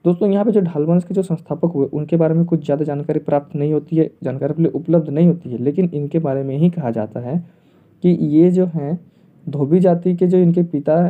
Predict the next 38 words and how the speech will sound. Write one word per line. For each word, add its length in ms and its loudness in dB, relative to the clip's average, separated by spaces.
और 300 0
ब्राह्मण 260 0
जाति 200 -2
की 100 -2
जो 120 2
है 80 4
इनकी 260 -6
माता, 280 -4
तो 600 -6
इन्हीं 340 4
से 320 0
ये 280 2
ढाल 260 -4
वंश 160 -6
के 80 -4
संस्थापक 560 -6
का 160 0
जन्म 300 -2
हुआ 260 -4
था। 180 -12
तो 180 -8
ये 400 2
आपको 300 -4
थोड़ा 200 -2
सा 100 0
ध्यान 320 -8
रखना 220 -10
है 80 -10
यहाँ 140 -12
पर। 160 -12
इनके 260 6
बारे 180 2
में 100 2
एक 200 0
चीज़ 300 -4
इंपॉर्टेंट 500 0
जानकारी 440 0
है 140 -4